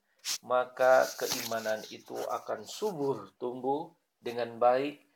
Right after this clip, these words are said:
dengan disirami, dengan dipupuk oleh perjuangan, oleh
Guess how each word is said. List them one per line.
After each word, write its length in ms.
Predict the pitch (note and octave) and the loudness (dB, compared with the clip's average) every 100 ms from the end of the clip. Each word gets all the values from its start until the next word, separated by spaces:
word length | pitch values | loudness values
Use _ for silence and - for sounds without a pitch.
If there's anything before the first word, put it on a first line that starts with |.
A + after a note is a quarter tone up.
| _ _ | _ _
dengan 640 | G2+ A#2+ A#2+ A#2+ B2 B2 - _ _ | -8 -6 0 0 0 -4 -16 _ _
disirami, 1600 | G#2+ G#2+ A#2+ B2 A2+ G#2 - - - A#2+ G#2 A2+ B2 C3+ C#3 C3+ - _ _ _ _ _ | -20 -10 -4 -2 -2 -4 -8 -8 -6 -2 2 4 4 -2 -8 -10 -16 _ _ _ _ _
dengan 480 | A#2 A#2 A#2 A2+ G#2+ | -8 -4 -4 -4 -8
dipupuk 720 | A#2 - C#3+ D3+ F3 E3+ - _ | -8 -4 -4 -4 -8 -10 -12 _
oleh 480 | B2 A#2 A2+ A2+ A#2+ - _ _ _ _ _ _ _ _ _ _ | 2 4 2 0 -4 -14 _ _ _ _ _ _ _ _ _ _
perjuangan, 800 | C#3+ C#3 - C3+ D3 E3 D#3+ F2+ F2+ _ _ _ _ _ _ _ _ | 0 0 0 2 2 2 0 -2 -6 _ _ _ _ _ _ _ _
oleh 320 | A2+ A#2+ A#2+ | 2 2 2